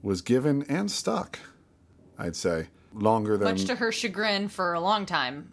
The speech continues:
Speaker 2: until recently.
Speaker 1: Yeah.
Speaker 2: When she kind of decided to embrace it again.
Speaker 1: Well, I don't know how recent, because she did go back and do, well, we know she did Halloween H two O
Speaker 2: Mm-hmm.
Speaker 1: after Scream brought back a reinterest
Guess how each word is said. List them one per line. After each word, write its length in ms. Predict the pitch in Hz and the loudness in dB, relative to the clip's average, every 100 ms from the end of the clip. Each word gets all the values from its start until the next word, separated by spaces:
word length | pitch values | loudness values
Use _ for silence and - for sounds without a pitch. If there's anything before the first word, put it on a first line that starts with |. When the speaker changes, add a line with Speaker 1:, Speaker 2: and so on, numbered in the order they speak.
| - | -8
Speaker 2:
until 420 | 202 214 175 156 190 | -4 -2 -2 -2 -6
recently. 640 | 220 208 - 117 120 196 - - | -6 -6 -10 -10 -10 -12 -10 0
Speaker 1:
Yeah. 400 | 156 165 101 92 - | 4 6 4 0 -6
Speaker 2:
When 120 | 185 | -8
she 160 | 190 175 | -6 -6
kind 220 | 175 170 | -4 -6
of 100 | 147 - - - - | -6 -14 -20 -20 -10
decided 420 | 196 185 151 143 | -4 -2 -4 -6
to 100 | 175 | -10
embrace 360 | 143 135 131 - | -10 -8 -10 -10
it 40 | |
again. 120 | - 170 | 2 4
Speaker 1:
Well, 80 | 175 | 6
I 140 | 190 | 4
don't 100 | 196 | 4
know 100 | 160 | 4
how 140 | 151 143 | 6 4
recent, 500 | 113 98 107 104 123 | 2 2 0 0 -4
because 420 | 113 123 110 101 | 2 4 4 2
she 140 | - | 0
did 200 | 117 123 | 4 4
go 160 | 110 110 | 4 4
back 340 | 104 101 101 - | 6 4 2 -2
and 240 | 104 98 90 | 0 0 0
do, 520 | 101 92 90 87 85 _ _ _ _ | 2 4 2 0 -6 _ _ _ _
well, 120 | 113 107 | 4 6
we 80 | |
know 120 | 110 101 | 6 2
she 140 | 101 | 2
did 220 | 95 87 | 0 2
Halloween 420 | 78 104 95 90 | 2 4 4 2
H 220 | 85 82 - | 0 -2 -2
two 200 | 90 85 | 2 2
O 220 | 78 82 - | 2 -4 -8
Speaker 2:
Mm-hmm. 260 | 220 180 170 | -8 -6 0
Speaker 1:
after 240 | 95 98 | 0 2
Scream 640 | 87 - - 107 92 82 82 - _ _ | -2 -2 0 2 2 0 -2 -8 _ _
brought 260 | 104 95 85 | 2 4 4
back 240 | 95 - | 2 2
a 160 | 95 92 | 0 0
reinterest 1000 | 92 110 107 110 101 - 90 - - - | 0 0 0 0 2 2 0 0 -6 -10